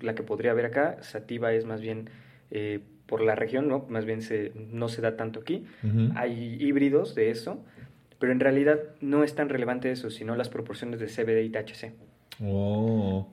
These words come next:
Speaker 1: O sea, no, p-, p-, a lo mejor una índica o una sativa va a tener una proporción diferente y ya depende el tipo de gestión que le hacen para que tenga, ¿no? El, el tipo de selección, digamos, esta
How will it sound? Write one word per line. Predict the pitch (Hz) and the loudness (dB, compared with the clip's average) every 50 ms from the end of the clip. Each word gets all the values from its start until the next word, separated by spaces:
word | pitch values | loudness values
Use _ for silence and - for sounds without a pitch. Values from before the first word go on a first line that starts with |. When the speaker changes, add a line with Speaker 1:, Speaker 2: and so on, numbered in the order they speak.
| - - - | -16 -20 -14
Speaker 1:
O | - | -8
sea, | 117 120 117 | -6 -4 -2
no, | 120 123 127 123 127 127 127 123 123 117 113 - | 0 0 2 2 2 2 2 0 -2 -2 -4 -4
p-, | - - | -6 -6
p-, | - - - - - 143 | -6 -10 -8 -4 0 2
a | 127 | 2
lo | 120 120 117 | 2 2 0
mejor | 120 120 131 135 | 0 0 0 2
una | 127 127 127 127 | 2 4 4 4
índica | 127 127 127 123 120 | 4 2 2 2 0
o | |
una | 113 120 117 | 0 -2 -4
sativa | 117 113 117 113 120 123 | -6 -4 -4 -2 -2 0
va | 113 110 | 0 -2
a | 110 | -2
tener | 113 110 110 | -2 -2 -2
una | 110 110 113 110 | -2 -2 -2 -4
proporción | 110 - 110 - - - - 113 | -4 -6 -8 -8 -8 -10 -6 -6
diferente | 113 113 113 110 104 107 107 113 110 104 | -6 -4 -4 -4 -4 -6 -6 -6 -8 -6
y | 98 98 98 98 | -6 -4 -4 -2
ya | 101 107 107 | 0 0 2
depende | 107 110 110 113 107 104 104 107 107 107 - - - - - _ - | 0 0 0 0 0 0 2 0 0 0 -2 -8 -18 -20 -4 _ 0
el | 110 101 | 0 0
tipo | - 117 110 113 117 113 | 0 -6 -4 -2 -2 0
de | 113 113 107 104 | 2 2 2 0
gestión | 101 - 110 110 - - 120 113 113 | 0 -2 -4 -4 -4 -4 -4 -4 -2
que | 113 113 | 0 0
le | 110 107 | 0 0
hacen | 107 107 - - 113 107 107 | 0 -2 -6 -8 -8 -8 -4
para | - 107 101 101 | -4 -4 -4 -4
que | - - | -6 -8
tenga, | 117 - 107 107 107 107 107 107 104 104 104 104 101 98 98 101 - _ _ _ _ _ _ _ _ - | -10 -8 -8 -6 -4 -4 -2 -2 0 -2 -2 -2 -4 -6 -8 -10 -14 _ _ _ _ _ _ _ _ -6
¿no? | 120 127 131 | -4 -2 0
El, | 120 113 113 - 139 | 0 0 0 0 -2
el | 117 113 | -2 0
tipo | 117 143 143 156 | 0 2 6 6
de | 143 | 6
selección, | - - 117 113 113 - - 139 131 127 | 4 4 -2 -2 -4 -2 0 0 0 0
digamos, | 123 117 110 113 113 113 113 - - | 0 0 -2 -2 -2 -2 -6 -8 -10
esta | - - - - - - - | -12 -12 -12 -14 -12 -12 -12